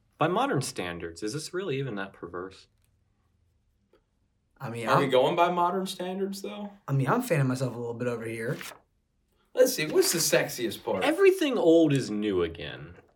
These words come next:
Speaker 3: Damage my instrument.
Speaker 2: Well,
Speaker 3: That's
Speaker 2: she's
Speaker 3: pretty
Speaker 2: saying, may I,
Speaker 3: sexy.
Speaker 2: may I hold, uh, she wants to hold a large, magnificent piece.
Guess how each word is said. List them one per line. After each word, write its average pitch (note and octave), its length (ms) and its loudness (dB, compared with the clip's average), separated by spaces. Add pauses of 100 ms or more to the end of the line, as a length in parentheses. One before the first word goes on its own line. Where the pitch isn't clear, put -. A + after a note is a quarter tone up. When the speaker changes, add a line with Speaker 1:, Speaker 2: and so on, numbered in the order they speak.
(120)
Speaker 3:
Damage F#3 460 4
my C3+ 240 2
instrument. - 580 -4
Speaker 2:
Well, C4+ 80 4
Speaker 3:
That's C#4 100 4
Speaker 2:
she's C#4 140 4
Speaker 3:
pretty C4+ 200 10
Speaker 2:
saying, A3 80 6
may G3+ 140 6
I, F#3+ 40 2
Speaker 3:
sexy. G#3+ 120 0
Speaker 2:
may G3 140 2
I F#3+ 60 2
hold, G#3 300 0
uh, - 100 -10 (380)
she - 140 -8
wants G3+ 160 0
to F#3 60 -2
hold F#3 160 6
a D3+ 40 6
large, D#3+ 360 6
magnificent D#3 500 -4
piece. - 540 -6